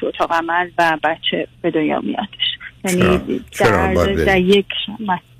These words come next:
Speaker 2: نه، آخه ببین عزیز.
Speaker 1: بله.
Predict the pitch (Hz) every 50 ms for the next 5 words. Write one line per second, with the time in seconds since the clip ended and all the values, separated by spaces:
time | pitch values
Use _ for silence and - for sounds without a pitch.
0 | - - _ _ _ _ - - - - - - - _ - - - - - -
1 | _ _ - - - - - - 85 90 - 95 87 90 92 98 98 92 82 73
2 | 214 202 185 - 254